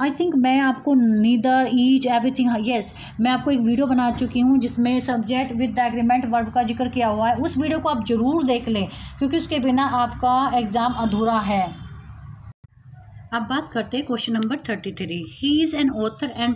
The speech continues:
publisher। The correct choice to fill in the blank is two two। तो यहाँ ये डबल टू, जो डबल ओ वाला है वो आएगा, इसका मतलब भी होता है। लेकिन, अ, जैसे he is an author, एक author भी है और publisher भी है, भी के लिए हम टू का यूज़ करते हैं।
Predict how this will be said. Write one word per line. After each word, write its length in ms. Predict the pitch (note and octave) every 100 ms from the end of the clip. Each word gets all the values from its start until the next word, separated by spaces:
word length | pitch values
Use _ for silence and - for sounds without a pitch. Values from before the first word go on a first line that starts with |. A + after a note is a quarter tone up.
| A#3+
publisher। 480 | G3+ G3+ G3+ - F#3 D3+ - - - -
The 40 | C4
correct 260 | C#4+ D#4+ D#4 C4
choice 240 | A3+ C4
to 180 | - C#4+
fill 280 | C4+ C#4+ B3
in 60 | A#3
the 120 | A#3
blank 420 | G3 G3 A3 A3+ G3+
is 60 | G3+ - - _ -
two 180 | C#4 D4
two। 240 | A3 G3
तो 120 | -
यहाँ 280 | C#4 D4 D#4
ये 100 | D#4
डबल 300 | B3 A3 C4
टू, 380 | C4 C4+ C4+ A#3
जो 160 | B3+
डबल 220 | C4 A#3+ B3+
ओ 200 | C4 B3+
वाला 200 | A#3+ A3
है 120 | C4
वो 80 | A#3
आएगा, 180 | F#3
इसका 200 | A3 -
मतलब 260 | C4+ C#4 D4
भी 300 | A3 - C4+
होता 320 | A3+ F3+ E3+
है। 200 | C#3 D#3 D3 - - _ - - - - - - -
लेकिन, 400 | A3 C4 C4+ C4
अ, 220 | B3+ A3+ A3
जैसे 260 | A#3+ C#4+
he 400 | D4 B3 C4+ D4
is 160 | - A#3
an 80 | A#3
author, 220 | A#3 D#4
एक 160 | B3+
author 280 | G3 G3 A3
भी 180 | A#3+ C4+
है 60 | C#4+
और 120 | C4+
publisher 480 | C4 G3+ G3 A#3 A3+
भी 320 | D3+ G#3 A#3
है, 180 | F3 D3+
भी 180 | G3+
के 100 | A3
लिए 100 | A#3+
हम 100 | C4
टू 120 | C4 A3+
का 120 | G#3+
यूज़ 160 | G3+
करते 280 | G3 E3+
हैं। 80 | E3+